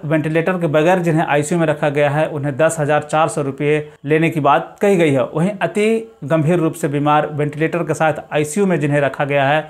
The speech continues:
उन्हें बारह हज़ार रुपये निर्धारित की गई है। वहीं अगर हम श्रेणी सी की बात कर लें, तो इसमें आने वाले श्रेणी ए के निजी अस्पतालों की दरों में क्रमशः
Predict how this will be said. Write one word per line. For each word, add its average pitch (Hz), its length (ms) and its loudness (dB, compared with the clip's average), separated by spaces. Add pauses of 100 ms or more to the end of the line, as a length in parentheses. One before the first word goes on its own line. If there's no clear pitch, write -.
उन्हें 160 180 -2
बारह 160 240 4
हज़ार 139 320 0
रुपये 143 220 -2
निर्धारित 139 520 -2 (160)
की 233 120 2
गई 196 160 4
है। 127 200 2 (260)
वहीं 196 160 4
अगर 202 140 4
हम 208 140 0
श्रेणी 180 320 0
सी 190 240 0
की 190 120 -2
बात 160 260 2
कर 156 120 0
लें, 170 140 0
तो 180 80 -2
इसमें 175 320 -2
आने 156 260 2
वाले 151 320 2
श्रेणी 156 500 -2
ए 180 140 2
के 180 140 -2
निजी 156 320 0
अस्पतालों 156 600 -4
की 151 120 -6
दरों 143 220 0
में 160 260 0
क्रमशः 151 460 0